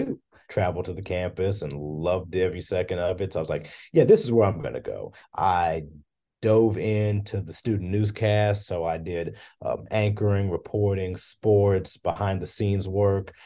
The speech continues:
I worked at the student radio station where I was a, um,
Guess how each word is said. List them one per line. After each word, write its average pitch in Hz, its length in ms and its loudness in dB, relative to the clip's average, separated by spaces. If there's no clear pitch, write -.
I 87 100 -2
worked 92 260 0
at 85 140 -4
the 78 100 -6
student 90 320 -2
radio 101 320 4
station 101 680 0
where 87 160 0
I 80 100 0
was 78 240 -6
a, 73 220 -4
um, 60 440 -4